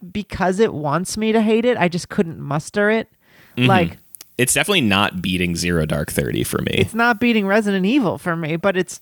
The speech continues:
Speaker 1: it's
Speaker 2: Yeah. <laughs>
Speaker 1: fucking, it's fucking down there. I feel like it's kind of on the Guns Akimbo level.
Speaker 2: Yes,
Speaker 1: Um,
Speaker 2: definitely on the Guns Akimbo level.
Speaker 1: where
Speaker 2: I would
Speaker 1: it's
Speaker 2: rather
Speaker 1: just
Speaker 2: watch
Speaker 1: like
Speaker 2: Guns Akimbo again
Speaker 1: <laughs>
Speaker 2: than this.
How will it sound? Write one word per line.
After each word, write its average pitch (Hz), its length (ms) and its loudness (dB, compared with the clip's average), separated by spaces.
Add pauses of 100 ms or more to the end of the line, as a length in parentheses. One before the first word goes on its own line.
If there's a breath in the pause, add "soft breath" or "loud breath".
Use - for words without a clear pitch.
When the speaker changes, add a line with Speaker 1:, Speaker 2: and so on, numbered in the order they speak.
Speaker 1:
it's 226 260 2
Speaker 2:
Yeah. 180 100 0
<laughs> 185 800 2
Speaker 1:
fucking, 143 340 4
it's 208 220 -2
fucking 254 360 -2
down 175 300 0
there. 160 120 -2
I 190 100 2
feel 262 260 0
like 214 240 0
it's - 160 -6
kind 190 320 0
of 170 160 -2
on 170 220 0
the 165 100 -2
Guns 160 320 -2
Akimbo 156 880 -2
level. 156 500 -2 (520 soft breath)
Speaker 2:
Yes, 123 300 4 (120)
Speaker 1:
Um, 139 40 0
Speaker 2:
definitely 98 480 0
on 90 100 0
the 87 60 -4
Guns 87 220 -2
Akimbo 85 340 -2
level. - 440 -6
Speaker 1:
where 170 300 2
Speaker 2:
I 165 40 4
would 98 60 4
Speaker 1:
it's 95 80 -2
Speaker 2:
rather 98 200 2
Speaker 1:
just 101 120 2
Speaker 2:
watch 95 140 4
Speaker 1:
like - 60 0
Speaker 2:
Guns 95 240 0
Akimbo 92 380 4
again 85 320 0
Speaker 1:
<laughs> - 0 -
Speaker 2:
than 85 160 -2
this. - 720 2